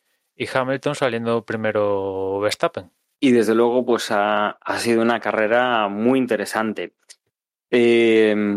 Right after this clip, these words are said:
Speaker 2: teniendo a Verstappen en primera posición, lo, el primer punto crítico de, de esta carrera ha sido en esa salida en la cual ha cometido un error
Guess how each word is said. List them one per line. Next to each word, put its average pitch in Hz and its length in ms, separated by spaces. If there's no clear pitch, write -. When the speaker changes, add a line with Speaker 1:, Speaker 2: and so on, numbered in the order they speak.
Speaker 2:
teniendo 131 320
a 160 40
Verstappen 151 420
en 135 80
primera 135 300
posición, 151 760
lo, 101 720
el 95 180
primer 123 340
punto 120 1160
crítico 127 500
de, 107 340
de 101 160
esta 120 200
carrera 135 360
ha 98 100
sido 113 220
en 107 100
esa 110 300
salida 117 720
en - 80
la 117 80
cual 131 160
ha 131 60
cometido 117 380
un 113 80
error 135 420